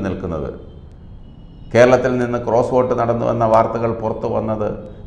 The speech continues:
ഇരുമുന്നണികളെയും ഞെട്ടിച്ചിരുന്നു. നൂറ്റിനാൽപത് അംഗ നിയമസഭയിൽ നൂറ്റിമുപ്പത്തൊമ്പത് അംഗങ്ങളുടെ വോട്ടാണ് പ്രതിപക്ഷ സ്ഥാനാർത്ഥിയായ യശ്വന്ത്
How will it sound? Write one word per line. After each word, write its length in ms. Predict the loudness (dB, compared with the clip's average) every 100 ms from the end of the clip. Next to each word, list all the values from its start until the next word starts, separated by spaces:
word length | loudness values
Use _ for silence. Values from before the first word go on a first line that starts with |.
| 0
ഇരുമുന്നണികളെയും 840 | 2 2 0 -2 -2 0 0 -2 -4
ഞെട്ടിച്ചിരുന്നു. 540 | -4 -6 -8 -8 -8 -10 -8
നൂറ്റിനാൽപത് 680 | -6 -4 2 2 4 0 0
അംഗ 120 | 0 -2
നിയമസഭയിൽ 540 | -2 -2 -2 -2 -2 -4 -8 -14 -18 -18 -20 -20 -20 -10 -6
നൂറ്റിമുപ്പത്തൊമ്പത് 880 | -6 -4 -4 -4 -6 -6 -6 -4 -4
അംഗങ്ങളുടെ 460 | -4 -6 -6 -4 -4
വോട്ടാണ് 400 | -6 -6 -6 -6
പ്രതിപക്ഷ 360 | -6 -6 -4 -6
സ്ഥാനാർത്ഥിയായ 720 | -6 -4 -4 -6 -6 -4 -4 -6 -10 -14 -12
യശ്വന്ത് 380 | -8 -6 -4